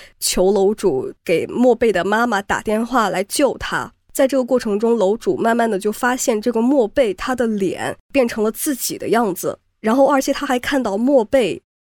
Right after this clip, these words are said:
疯狂的往山下跑，想要逃离这一个地方，但是村里的人往下看一眼就知道他在哪儿，跑不掉。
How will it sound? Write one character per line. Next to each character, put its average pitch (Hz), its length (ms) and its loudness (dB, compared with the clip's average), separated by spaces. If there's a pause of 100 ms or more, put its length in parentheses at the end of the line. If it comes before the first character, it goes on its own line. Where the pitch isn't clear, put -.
(140)
疯 294 200 -2
狂 202 180 0
的 220 80 2
往 180 180 0
山 269 240 0
下 262 160 0
跑， - 240 -8
想 185 220 -4
要 220 80 -4
逃 - 340 -2
离 269 220 -2
这 - 140 -4
一 185 160 -2
个 175 380 0 (260)
地 226 160 -2
方， 156 220 -4
但 247 140 2
是 254 140 -6
村 320 340 0
里 220 100 0
的 - 120 -6
人 135 260 -4 (580)
往 202 220 2
下 247 320 0
看 294 340 0
一 202 60 -2
眼 180 160 -2
就 214 140 2
知 262 120 -4
道 226 140 4
他 254 160 -2
在 269 180 2
哪 165 120 0
儿， 139 100 -2
跑 - 240 -2
不 196 140 -2
掉。 240 240 0